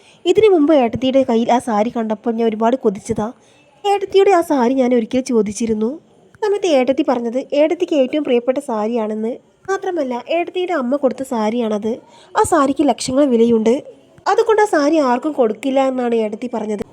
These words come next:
ഇപ്പോൾ എന്തിനാണ് ഏട്ടത്തി ഇവൾക്ക് കൊടുക്കുന്നത്? അത് മനസ്സിലാകുന്നില്ല" എന്നൊക്കെ ജലജ പറയുന്നുണ്ട്. എന്നാൽ അതെല്ലാം കേട്ട് അനാമിക നിൽക്കുന്നുണ്ട്. അപ്പച്ചി എന്താണ് പറഞ്ഞു വരുന്നത്? ഇത് വല്യമ്മയ്ക്ക് അത്രയും പ്രിയപ്പെട്ട സാരിയാണെന്നോ? അത്രയും സ്പെഷ്യൽ ആയിട്ടുള്ള സാരി എനിക്കല്ലേ തരേണ്ടത്,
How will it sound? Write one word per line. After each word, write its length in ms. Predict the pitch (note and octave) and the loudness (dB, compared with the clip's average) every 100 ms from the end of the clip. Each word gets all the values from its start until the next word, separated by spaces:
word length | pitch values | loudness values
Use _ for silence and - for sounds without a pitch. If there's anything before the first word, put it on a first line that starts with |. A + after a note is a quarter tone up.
| - - | -16 0
ഇപ്പോൾ 260 | G4+ G4+ A4 | 2 4 4
എന്തിനാണ് 320 | F#4+ F#4 F4 | 6 4 4
ഏട്ടത്തി 320 | C4+ A#3+ C#4 | 4 4 2
ഇവൾക്ക് 300 | C4 A#3+ A#3+ | 2 2 0
കൊടുക്കുന്നത്? 500 | C#4 A3 - A#3 A3+ A#3 D#4 | 0 0 2 0 0 0 2
അത് 120 | G#4 | 4
മനസ്സിലാകുന്നില്ല" 840 | F#4+ C4+ A#3+ D4 C4 A#3+ B3 A#3+ A#3 A#3+ | 4 2 0 0 2 0 0 0 0 0
എന്നൊക്കെ 280 | A#3 A#3 B3 | -2 -2 0
ജലജ 280 | B3 A3 A3 B3 | 2 2 0 0
പറയുന്നുണ്ട്. 520 | A3+ A3 A3+ G#3+ G#3 B3 - - - - - | 0 0 0 0 0 -2 -6 -20 -20 -20 -2
എന്നാൽ 200 | F4+ F#4+ | 0 2
അതെല്ലാം 280 | F4 F#4 F#4 | 2 2 2
കേട്ട് 240 | E4+ C#4 C#4+ | 2 2 2
അനാമിക 360 | A3+ A3 A#3 | 2 2 2
നിൽക്കുന്നുണ്ട്. 560 | B3+ A3 - A3+ A3+ A#3 D4 - - - - - F#4+ | 0 0 0 -2 0 -2 -4 -12 -20 -20 -20 -6 -4
അപ്പച്ചി 320 | G4 A4 G#4+ | 2 2 4
എന്താണ് 300 | E4 C4 B3+ C4+ | 2 2 2 0
പറഞ്ഞു 240 | A3 A3 A#3 | -2 0 2
വരുന്നത്? 380 | A3 A3 G#3+ B3+ - - - - | 2 2 2 0 -6 -20 -12 0
ഇത് 120 | B4 B4+ | 2 4
വല്യമ്മയ്ക്ക് 400 | D#4 D4+ D4+ D4+ | 4 4 4 2
അത്രയും 240 | B3 C#4+ D#4 | 0 0 2
പ്രിയപ്പെട്ട 340 | B3 B3 C4 C#4+ | 2 2 0 0
സാരിയാണെന്നോ? 720 | B3 A3 B3 A#3 G#3+ G#3+ G#3+ C4+ D4+ - _ _ _ _ - | 0 0 2 2 0 -2 -2 -4 -10 -20 _ _ _ _ -4
അത്രയും 320 | G#4 G#4+ A4 | 0 0 0
സ്പെഷ്യൽ 280 | - D4+ - | 0 -2 2
ആയിട്ടുള്ള 260 | D4 C#4 C#4 | 2 2 -2
സാരി 280 | C#4 A#3 C4 | 0 -2 2
എനിക്കല്ലേ 420 | C4 C#4 - C4+ C4 | 2 2 2 2 2
തരേണ്ടത്, 460 | A3+ A3 A3 G#3+ | 0 0 0 -2